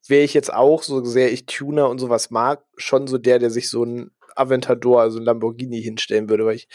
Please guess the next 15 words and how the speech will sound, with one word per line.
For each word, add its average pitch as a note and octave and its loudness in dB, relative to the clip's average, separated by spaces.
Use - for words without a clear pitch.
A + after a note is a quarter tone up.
die C3+ -4
schon A#2+ -2
sehr, A#2+ 4
sehr A2 2
sexy A2+ -4
finde. A#2 -8
So A2 -4
alles, B2+ -2
was B2+ 0
die B2+ -14
letzten B2 -2
Jahre A2+ -2
kam, B2 -2
der A2+ 0
Huracan, A#2 0